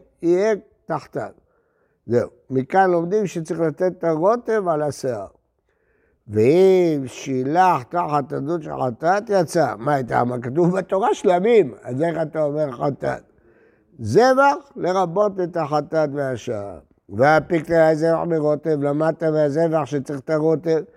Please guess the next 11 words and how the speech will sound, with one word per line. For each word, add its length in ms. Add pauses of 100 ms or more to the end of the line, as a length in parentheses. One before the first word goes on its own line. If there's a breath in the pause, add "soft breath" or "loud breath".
(300 soft breath)
כן, 200
למקרא 460
מרוטב 500
השלמים. 460
מהי 200
זבח? 480
שמע 300
מן 100
לרבות 600
חטאת 460
והשער. 1800